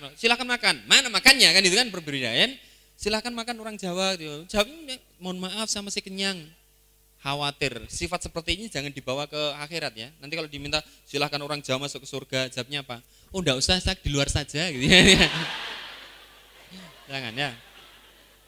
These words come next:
Orang Jawa, lemah lembut. Tapi orang Jawa itu katanya orang paling kreatif ya. Oke, orang kreatif. Orang kreatif. Kenapa? Ya katanya dulu ada empat pertemuan empat pengusaha.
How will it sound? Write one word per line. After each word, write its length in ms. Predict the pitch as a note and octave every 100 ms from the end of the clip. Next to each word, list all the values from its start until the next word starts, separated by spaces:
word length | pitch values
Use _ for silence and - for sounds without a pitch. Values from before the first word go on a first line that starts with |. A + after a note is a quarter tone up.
| - - - - _ _ _ - G2+ -
Orang 240 | D3 F3 F3+
Jawa, 240 | - B2+ G2 - _ _ _ -
lemah 300 | A3 A3 F#3+
lembut. 280 | E3 C3+ - - _ _ _ _ _ _ _ _ _ _
Tapi 240 | A3 A3+ C4+
orang 240 | B3+ B3+
Jawa 240 | F#3+ G#3
itu 100 | A#3+
katanya 320 | B3+ A#3+ B3 A#3+
orang 180 | A#3+ A#3
paling 240 | A3+ A3+
kreatif 480 | G#3+ G#3+ G3+ F#3 B2
ya. 160 | B2+ F#3 - _ _ _ _ _ _ _
Oke, 320 | A#2+ G#2+ - _ _ _ _ -
orang 220 | F3 F#3+
kreatif. 400 | E3+ D#3 C#3 A#2+ - _ _ _ _ A#2
Orang 140 | C3
kreatif. 460 | C3+ C#3+ C3+ A#2+ -
Kenapa? 420 | E3 E3 C#3 B2+
Ya 160 | B2+ C#3+
katanya 340 | D3+ D3+ F#3
dulu 220 | E3+ E3+
ada 100 | F3 D3
empat 160 | D3 -
pertemuan 460 | - D#3 D#3 D#3+ E3+
empat 160 | D#3+ -
pengusaha. 480 | D3 C#3+ C#3 G#2+